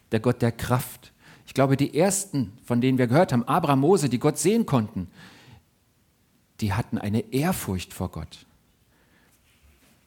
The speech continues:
Die wollten mit ihm leben. Sie gingen dahin. David hat mal richtig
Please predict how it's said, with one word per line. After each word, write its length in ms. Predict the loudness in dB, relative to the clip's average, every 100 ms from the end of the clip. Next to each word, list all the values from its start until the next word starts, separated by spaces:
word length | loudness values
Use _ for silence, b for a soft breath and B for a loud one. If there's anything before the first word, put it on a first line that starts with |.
| _ _ _ _ _ _ _ _ _ _ _ _ _ _ _ _ _ _ _ _ -2
Die 140 | 2
wollten 500 | 4 2 2 -2 -6 -8 _ _ _ _ _ _ _ _ _ _ _
mit 200 | 0 2
ihm 120 | 4 4
leben. 460 | 4 4 0 -6 -14 _ _ -8
Sie 160 | -2 2
gingen 280 | 2 4
dahin. 480 | 2 4 4 2 0 -8 -20 b b b
David 340 | 2 4 2
hat 140 | 0 0
mal 140 | 0
richtig 580 | 0 -4 -4 -6 -8